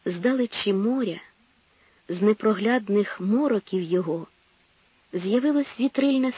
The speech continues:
судно, десь аж під обрієм,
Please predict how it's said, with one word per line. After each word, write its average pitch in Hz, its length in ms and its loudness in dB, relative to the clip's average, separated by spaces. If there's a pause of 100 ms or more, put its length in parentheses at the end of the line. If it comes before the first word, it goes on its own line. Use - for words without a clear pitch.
судно, 175 520 0 (800)
десь 196 380 4
аж 175 220 -2
під 151 300 -2
обрієм, 185 600 0